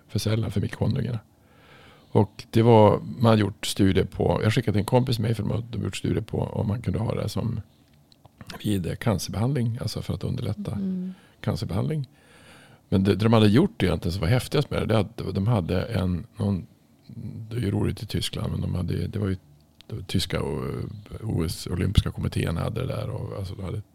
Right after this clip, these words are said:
Speaker 1: sponsrat det där i Tyskland då. För det var väldigt bra för återhämtning.
Speaker 2: Mm.
Speaker 1: Eh, så att det var en idrottare i Tyskland som hade sprungit, ja, det var så sjukt mycket som var sant. Jag tror han sprang,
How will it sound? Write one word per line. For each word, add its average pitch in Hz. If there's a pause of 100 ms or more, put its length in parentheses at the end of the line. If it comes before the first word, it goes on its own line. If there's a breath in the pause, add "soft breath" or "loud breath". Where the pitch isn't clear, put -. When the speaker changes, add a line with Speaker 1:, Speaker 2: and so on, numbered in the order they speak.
(140)
Speaker 1:
sponsrat -
det -
där - (100)
i -
Tyskland -
då. 104 (600 loud breath)
För 101
det 107
var 104
väldigt 117
bra 82
för 92
återhämtning. 123 (140)
Speaker 2:
Mm. 170 (580 loud breath)
Speaker 1:
Eh, 65
så -
att -
det 95
var 104
en 95 (100)
idrottare 107
i -
Tyskland 92
som -
hade 90
sprungit, 90 (920 soft breath)
ja, -
det 107
var 104
så -
sjukt -
mycket 95
som 107
var -
sant. -
Jag 117
tror 127
han 101
sprang, -